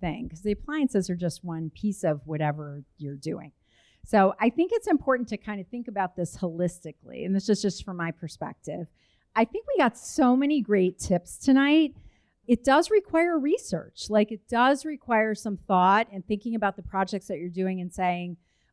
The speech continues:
"Okay, this is a good one. It's worth the extra effort. I'm gonna try and connect the dots here and get this photographed and submit it. I might wanna put a P R person on retainer." Like, you might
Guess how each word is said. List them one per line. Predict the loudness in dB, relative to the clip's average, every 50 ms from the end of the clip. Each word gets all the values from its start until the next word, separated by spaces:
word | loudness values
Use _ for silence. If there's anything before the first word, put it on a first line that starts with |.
| _
"Okay, | -2 0 4 4 2
this | 4 4 2 2 0
is | -4 -4 -4
a | -4
good | 0 0 -2 -2
one. | -2 -6 -8
It's | -10 -10 -8
worth | -4 -4 -4 -4
the | -4 -4 -4
extra | -6 -6 -8 -10 -6 0 0
effort. | 0 0 0 -2 -2 -2 -2 -6 -10 -12
I'm | -12 -10
gonna | -10 -10
try | -6 -4 -2 -2
and | -2 -4
connect | -6 -8 -10 -10 -10 -8
the | _ -8
dots | -2 2 2 2 2 0 -4 -8
here | -6 -2 -2 0 -2 -2 -4 -8 -12 -16 _ _ _
and | -10 -8 -6 -6 -6 -8 -10 -14 -16 -20 _ _ _ _ _ _ _
get | 2 2 4 2
this | -2 -6 -6 -2
photographed | 0 0 0 0 -2 -4 -6 -4 -4 -4 -6 -10 -12
and | -14 -14 -12
submit | -10 -10 -10 -8 -8 -8 -6 -4
it. | -2 -2 -2 -2 -4 _ _ _ _ _ _ _ _ _ _ _ _ _ _ 4
I | 6
might | 6 6 6 4 4
wanna | 2 0 0 0
put | -2 -4 -8 -10
a |
P | -10 -8 -4 -2
R | 0 0 0
person | -2 -4 -10 -10 -10 -10 -10 -10
on | -10 -10 -10 -12
retainer." | -14 -12 0 4 6 6 8 6 6 2 0 -2 -4 -2
Like, | -4 -4 -4 -4 -8
you | -6 -2 -2 -2
might | 0 -2 -4 -6